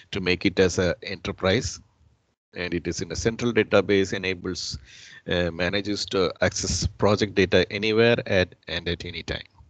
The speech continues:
So as we see, so it is a role-based information flow. So,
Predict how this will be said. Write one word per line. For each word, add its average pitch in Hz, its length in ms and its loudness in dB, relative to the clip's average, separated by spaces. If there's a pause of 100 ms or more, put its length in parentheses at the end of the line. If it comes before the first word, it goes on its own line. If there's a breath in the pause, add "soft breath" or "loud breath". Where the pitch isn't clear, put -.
(760 loud breath)
So 165 120 0
as 160 400 2
we 123 560 -2
see, 135 460 0
so - 180 -2
it 113 220 -2
is - 100 -4
a 113 140 4
role-based 127 480 0
information 107 560 -6
flow. 104 320 -2 (180)
So, 101 540 2